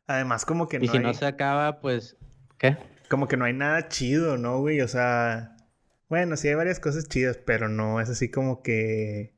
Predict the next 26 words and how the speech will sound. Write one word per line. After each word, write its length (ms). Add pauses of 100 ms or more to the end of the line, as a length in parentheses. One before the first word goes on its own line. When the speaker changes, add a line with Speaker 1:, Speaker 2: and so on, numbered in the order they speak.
Speaker 1:
que 100
haya 260
algo 220
de 80
lo 100
que 80
todos 320
estén 260
hablando, 420
güey. 360
O 60
sea, 120
no 140
quería 220
decir 240
esto, 200
pero 220
Speaker 2:
Bueno. 420 (300)
Speaker 1:
pero 220
como 220
que 120
extraño 480
la 340
vida 480
en 140
momentos, 520